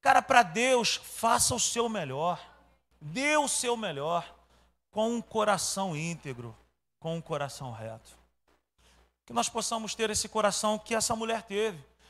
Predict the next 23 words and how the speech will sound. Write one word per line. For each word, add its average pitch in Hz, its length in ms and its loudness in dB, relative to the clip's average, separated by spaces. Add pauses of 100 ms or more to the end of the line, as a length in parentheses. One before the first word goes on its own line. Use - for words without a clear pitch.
Não 294 220 2
se 277 300 4
importou 269 520 0
que 269 80 -6
aquele 269 240 -2
perfume 262 440 -2
era 262 120 4
caríssimo, 247 800 0 (260)
que 277 120 0
era 277 160 6
um 262 80 0
salário 269 480 6
de 254 140 -6
não 262 180 -4
sei 277 200 -4
quanto 254 340 -4
tempo. 269 640 -4 (340)
Não, 233 160 -4
ela 233 260 0
entendeu 220 580 2
quem 220 180 -4
estava 180 480 0
ali, 175 420 -2